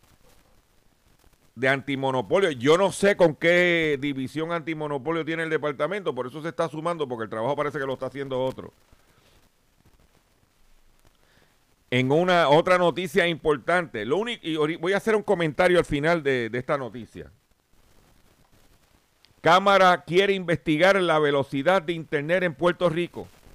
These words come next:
Ante la queja de muchos consumidores, la representante Yachira Lebrón Rodríguez anunció la erradicación del proyecto de la Cámara tres veintisiete,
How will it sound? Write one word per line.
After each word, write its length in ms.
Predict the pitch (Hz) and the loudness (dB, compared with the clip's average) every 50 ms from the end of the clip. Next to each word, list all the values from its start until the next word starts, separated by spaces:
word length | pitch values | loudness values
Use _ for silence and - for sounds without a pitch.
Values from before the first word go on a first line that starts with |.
| - - _ _ _ _ _ _ _ _ _ _ _ _ _ _ _ | -20 -20 _ _ _ _ _ _ _ _ _ _ _ _ _ _ _
Ante 260 | - 104 104 - 131 | -14 -12 -8 -4 -2
la 160 | 131 131 123 - | 0 0 0 0
queja 240 | - 180 196 196 | 2 2 2 4
de 100 | 185 185 | 2 2
muchos 300 | 175 180 196 - 202 190 | 0 -2 0 0 0 0
consumidores, 800 | - - 175 170 139 175 170 170 170 170 185 196 190 160 127 98 - - _ _ _ _ _ _ _ _ _ _ _ _ _ _ _ _ _ _ _ _ _ _ _ _ - | 0 0 -2 -2 -2 -4 -4 -4 -2 -2 0 0 0 -2 -2 -4 -6 -14 _ _ _ _ _ _ _ _ _ _ _ _ _ _ _ _ _ _ _ _ _ _ _ _ -10
la 160 | - 117 127 | -6 -4 -2
representante 800 | 123 135 127 110 127 110 127 131 127 107 - 175 190 185 - 196 180 | 0 -2 -2 -4 -4 -4 -4 -6 -4 -2 0 -2 0 0 -2 -4 -2
Yachira 420 | 165 156 139 - 175 185 185 185 | -2 -2 -4 -4 -4 -2 0 0
Lebrón 380 | 180 175 170 165 165 175 185 170 | 0 0 -2 -2 -2 -4 -4 -2
Rodríguez 460 | 170 165 165 175 185 196 196 175 170 | -2 -4 -2 -2 -2 -2 -2 -4 -4
anunció 340 | 160 156 143 131 - - 185 | -4 -6 -8 -8 -6 -6 -2
la 140 | 180 185 170 | -2 -2 0
erradicación 560 | 165 160 151 151 139 143 139 131 160 175 180 | 0 -2 -4 -4 -6 -6 -6 -6 -6 -8 -6
del 140 | 185 175 - | -6 -8 -6
proyecto 360 | 156 151 156 175 143 180 175 | -6 -8 -8 -6 -6 -4 -2
de 60 | 160 | -2
la 120 | 156 147 | -2 -4
Cámara 380 | 135 - 175 170 175 170 160 143 | -4 -6 -6 -4 -4 -4 -4 -4
tres 160 | 117 160 165 | -4 -4 -4
veintisiete, 720 | 160 170 170 143 156 147 113 165 180 180 131 113 110 90 | -4 -6 -10 -10 -10 -10 -8 -6 -6 -6 -6 -8 -12 -14